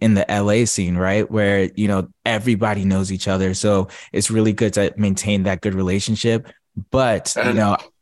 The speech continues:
Speaker 2: Oh,
Speaker 1: I'm
Speaker 2: sorry. Uh, sorry.
Speaker 1: Go
Speaker 2: One thing
Speaker 1: ahead.
Speaker 2: I, I, I just say within that, 'cause there's the very common saying is that everybody knows each other.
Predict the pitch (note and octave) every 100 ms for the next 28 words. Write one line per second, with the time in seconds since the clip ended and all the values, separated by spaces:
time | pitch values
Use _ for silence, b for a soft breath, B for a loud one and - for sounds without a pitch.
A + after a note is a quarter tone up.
0 | _ _ - C#3 C#3+ - C3+ A#2 C#3+ D#3+
1 | C#3 C#3+ E3+ D#3+ D#3 C3+ C#3 C#3 - C3
2 | B2 - B2 A2+ A2+ A2+ A2 - G#2+ -
3 | A2+ G2+ G2+ F2+ C3 C#3+ D#3+ - C#3 A#2
4 | - G#2+ G2 F#2+ - - C3 B2 G2+ A#2
5 | G3 C#3+ F#2 F2+ E2+ F2+ F2+ F2 E2+ D#2
6 | D2 E2 D2+ D#2+